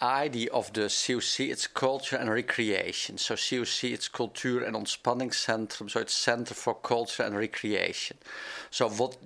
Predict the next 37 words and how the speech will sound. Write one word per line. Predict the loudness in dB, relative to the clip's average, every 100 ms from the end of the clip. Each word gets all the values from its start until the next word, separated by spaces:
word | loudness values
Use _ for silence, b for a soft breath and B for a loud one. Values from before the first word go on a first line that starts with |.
| -10
the | -4 -2
man, | 2 2 2 2
so | 0
Bob | 2 0 2
Angelo | 0 0 0 2 2
or | 2 0
Nick | 0 -2
Engelsman, | 0 0 0 0 0 0 -2
hè, | -2
as | -2 -4 -10 -6
was | -4
his | -2 -2
real | 0 2 0
name, | 0 -2 -2
and | -2 0
the | 0
other | 0
people, | -2 -4 -4 -4 -2
what | 0
they | 2
sought | 0 2 0 0
in | -6
the |
first | -2 0 0 -2
place | -2 0 0
was | -4 -4
to, | -2 0 0 0
uh, | -2
to | -2
work | 2 2 2 -2 -4
on | -4
politics. | 0 2 2 0 -4 -6 -8 -4
Yeah, | -2 0
they | 0
were | 0
political | 0 -2 -2 -4
activists. | -2 -2 -4 -4 -4 -2 -6 -8